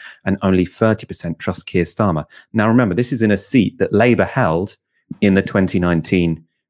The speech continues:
general election. So those are pretty poor results. And what people always say, "Look, Corbyn also polled terribly for much of the time that he was leader." Now, as we've talked about on previous shows,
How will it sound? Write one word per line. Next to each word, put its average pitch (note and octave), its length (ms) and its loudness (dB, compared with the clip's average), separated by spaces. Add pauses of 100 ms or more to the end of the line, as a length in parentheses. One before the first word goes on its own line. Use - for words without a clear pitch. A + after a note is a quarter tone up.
(140)
general E2 560 0 (220)
election. - 560 0
So F2 380 2
those A2 460 2
are E2+ 180 2
pretty - 500 -2
poor E2+ 540 2
results. D#2+ 560 -2 (240)
And C3+ 140 4
what D#3+ 100 4
people C3+ 280 4
always A#2 200 6
say, G#2 140 2
"Look, - 260 -2 (160)
Corbyn C3 340 4
also B2 320 2
polled A2 400 0 (200)
terribly A2 480 2
for A2 100 -2
much G#2 260 -2
of G#2+ 60 -6
the G2 60 0
time F#2+ 240 -4
that F#2+ 100 -4
he G2+ 140 0
was F2 340 0 (200)
leader." E2+ 280 0
Now, F#2+ 200 2
as A2 120 0
we've G2+ 300 0
talked - 180 -4
about F#2 220 -2
on E2+ 180 -2
previous F2 340 0
shows, E2+ 220 -2